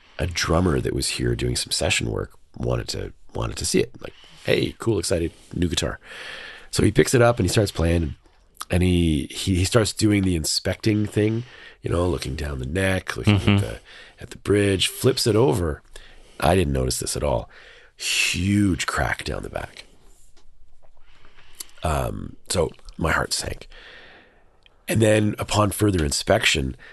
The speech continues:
Speaker 1: there was already two other repaired cracks on the back. Um, and so I, I ended up taking it back, but I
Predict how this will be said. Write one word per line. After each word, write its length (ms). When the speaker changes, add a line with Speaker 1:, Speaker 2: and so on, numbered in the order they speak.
Speaker 1:
there 120
was 140
already 440
two 480
other 500
repaired 540
cracks 760
on 160
the 80
back. 500
Um, 380
and 100
so 160
I, 80
I 40
ended 180
up 80
taking 240
it 100
back, 320
but 100
I 100